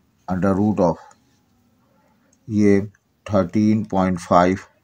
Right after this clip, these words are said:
माइनस का फ़ाइव, थर्टीन पॉइंट फ़ाइव, इसमें से फ़ाइव सब्ट्रैक्ट कर देंगे तो एट पॉइंट फ़ाइव आ जाएगा,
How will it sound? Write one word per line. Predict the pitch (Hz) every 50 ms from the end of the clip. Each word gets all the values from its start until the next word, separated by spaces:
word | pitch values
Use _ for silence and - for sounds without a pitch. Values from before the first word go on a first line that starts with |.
| _ _ _ _ - -
माइनस | 80 82 87 87 92 95 98 -
का | - 104 101 98
फ़ाइव, | - - 85 85 87 87 - - _ _ _ _ _ _ _ _ _ _ _ _ _ _ _ _ _ _ _ _ _ _ _ _ _ _ 831 831 831 _ _ _ _ _ _ _ _ _ _ _ _ _ _ _ _ _ _ _ _ _ _ _ _ _ _ _ _ _ _ _ _ _ _ 208 214 _ _ _ _ _ _ _ _ _ _ _ _ _ _ _ _ _ _ _ _ _ _ _ _ _ -
थर्टीन | 98 90 87 85 104 101 104 107 101
पॉइंट | - 101 98 98 95 90
फ़ाइव, | - - 90 87 90 95 - - _ _ _ _ _ _ _ _ _ _ -
इसमें | 107 - 104 101
से | 104 117 104
फ़ाइव | - 107 90 98 113 110
सब्ट्रैक्ट | - 123 104 - - 110 101 101 98
कर | - 101 98
देंगे | 90 98 98 95 98 98 90
तो | - 98 95 95 95 - - - -
एट | 95 101 98 98
पॉइंट | - 95 92 95 98 92
फ़ाइव | - - 95 87 92 95 - -
आ | 92 92
जाएगा, | 90 92 92 90 87 85 90 90